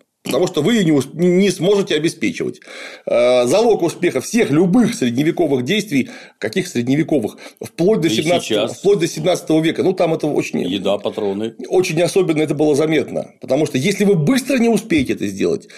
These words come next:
Speaker 1: то просто возможности королевства, целого королевства не гарантируют, что вас будут кормить.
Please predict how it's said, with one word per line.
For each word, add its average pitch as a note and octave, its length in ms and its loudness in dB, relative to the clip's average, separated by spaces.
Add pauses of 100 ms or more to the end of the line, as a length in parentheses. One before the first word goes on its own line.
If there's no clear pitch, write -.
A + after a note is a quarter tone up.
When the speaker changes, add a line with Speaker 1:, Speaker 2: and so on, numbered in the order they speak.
(220)
Speaker 1:
то C#3 100 0
просто F3 320 0
возможности D3+ 600 0
королевства, D#3+ 800 -2 (100)
целого F3 360 2
королевства E3+ 580 0
не A#2+ 140 0
гарантируют, C3 520 2
что G#2+ 140 0
вас A#2 160 0
будут A2 200 -2
кормить. - 420 -6